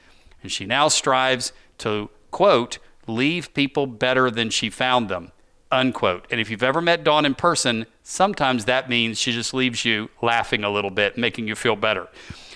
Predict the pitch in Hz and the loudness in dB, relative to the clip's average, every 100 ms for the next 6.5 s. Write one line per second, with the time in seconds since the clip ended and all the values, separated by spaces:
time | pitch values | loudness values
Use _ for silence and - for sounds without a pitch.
0 | - 135 131 185 226 202 160 151 151 139 | -6 -4 2 4 4 4 2 2 2 2
1 | 123 120 117 113 120 107 101 101 104 - | 2 4 2 2 -2 2 2 0 -6 -2
2 | 117 117 - - 147 151 147 131 - 127 | 0 0 -6 -2 2 4 4 2 0 0
3 | 123 98 98 - 170 175 165 147 147 156 | 0 -2 -6 -4 2 4 4 2 0 0
4 | 135 110 - 135 135 143 143 135 139 127 | 2 0 2 0 0 0 -2 0 2 2
5 | 131 127 127 127 - 113 113 110 104 107 | 2 0 2 2 0 0 0 -2 0 0
6 | - 107 95 92 - | 0 0 0 -2 -6